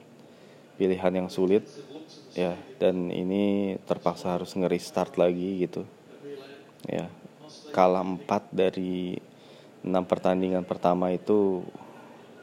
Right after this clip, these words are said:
ini worst, eh, start yang terburuk lah ya.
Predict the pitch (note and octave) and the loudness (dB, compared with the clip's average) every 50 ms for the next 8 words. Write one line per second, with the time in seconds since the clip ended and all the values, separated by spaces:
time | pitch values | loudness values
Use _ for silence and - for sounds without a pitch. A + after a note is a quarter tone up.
0 | - - - - - - - - - - - - - - - - - - - - | -20 -20 -20 -20 -20 -20 -20 -20 -20 -20 -20 -20 -20 -20 -20 -20 -14 -10 -4 -2
1 | - G#2+ G2+ G2 G2+ G2 - - - - - - - - F#2+ G2 F#2 F2+ F2+ F2+ | 0 2 4 4 4 4 4 -2 -8 -10 -10 -10 -8 -4 -2 0 0 0 0 -2
2 | - - - G#2 G2 - - G2+ G2 F#2+ - F#2+ F#2 F#2 G2 G#2+ A#2+ B2 - - | -6 0 2 2 2 4 2 0 -2 0 0 -2 0 2 2 4 4 2 0 0
3 | F2+ E2+ D#2+ D#2+ E2+ | 2 2 2 2 0